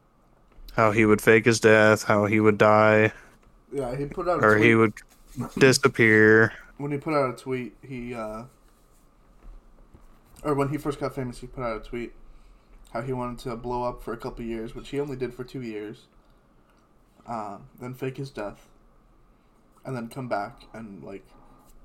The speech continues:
Speaker 2: he rapped about it in a song, how he wanted to go to the Himalayas, hide out, and come back, and then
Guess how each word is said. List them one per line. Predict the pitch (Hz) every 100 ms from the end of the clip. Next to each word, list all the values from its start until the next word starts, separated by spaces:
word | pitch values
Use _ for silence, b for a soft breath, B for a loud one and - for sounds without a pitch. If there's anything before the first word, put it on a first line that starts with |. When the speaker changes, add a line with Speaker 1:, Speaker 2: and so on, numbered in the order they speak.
| -
Speaker 2:
he | 135
rapped | 147 143
about | 139 131
it |
in | 113
a |
song, | 117 120 120 113
how | 120
he | 123
wanted | 123 120 113
to |
go | 117 107
to | 113
the | 117
Himalayas, | 131 120 117 113 117
hide | - 120
out, | 117 113
and | 127
come | 127 120
back, | 110 113
and | 107
then | 107 104 110